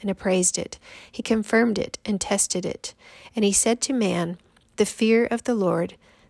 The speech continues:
that is wisdom, and to shun evil is understanding."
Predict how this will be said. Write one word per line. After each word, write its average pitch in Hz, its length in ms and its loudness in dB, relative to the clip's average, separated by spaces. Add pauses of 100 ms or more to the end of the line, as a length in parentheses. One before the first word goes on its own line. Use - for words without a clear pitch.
that - 380 2
is 202 160 -6
wisdom, 185 560 -2 (360)
and 214 180 0
to 202 100 -2
shun 202 420 0
evil 190 480 -2 (840)
is - 200 -4
understanding." 185 960 -2